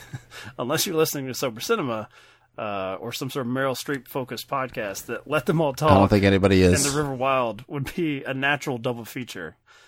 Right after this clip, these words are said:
Speaker 1: Uh, so, yeah, this is, like, just a throwback movie star with a simple prism-, premise. Meryl and family, uh, taken captive on a river, uh, watch hijinks ensue. So, I'm, I'm gonna defend Curtis Hanson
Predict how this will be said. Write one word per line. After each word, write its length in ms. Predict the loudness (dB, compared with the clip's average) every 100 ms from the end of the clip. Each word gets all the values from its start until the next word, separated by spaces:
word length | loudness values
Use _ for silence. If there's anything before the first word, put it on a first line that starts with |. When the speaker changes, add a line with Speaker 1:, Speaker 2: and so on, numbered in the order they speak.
| _ _
Speaker 1:
Uh, 320 | -6 -4 -6 -8
so, 480 | -10 0 0 0 -4
yeah, 160 | -2 0
this 200 | 0 -4
is, 100 | -2
like, 160 | -2 -2
just 160 | -6
a 80 | -6
throwback 420 | -4 0 0 0
movie 280 | -2 -4 -4
star 520 | -4 -2 -2 -2 -4 _ _ _ _ -14
with 140 | -8
a 60 | -6
simple 300 | -6 -6 -8
prism-, 360 | -10 -10 -10 -14 -6
premise. 460 | -4 -4 -10 -14 _ _ _ _ _ _ _ _
Meryl 440 | -4 0 2 0 -4
and 140 | -10 -2
family, 560 | 0 0 0 -2 -4 _ _ _ _ _ -8
uh, 300 | -6 -6 -4
taken 280 | -4 -4
captive 560 | -4 -4 -4 -8 -12 -14
on 100 | -14
a 60 | -12
river, 420 | -12 -10 -10 -10 _ _ _ _ _
uh, 180 | -10 -8 -4
watch 400 | -6 -6 -12 -8
hijinks 520 | -6 -6 -10 -12 -14 -16 _ _ -18
ensue. 420 | -14 -12 -12 -14 _ _ _ _ _ _ -6
So, 320 | -2 -2 -4
I'm, 160 | -6 -8
I'm 80 |
gonna 140 | -10 -8
defend 360 | -10 -8 -6 -6
Curtis 220 | -6 -6
Hanson 400 | -6 -8 -10 -16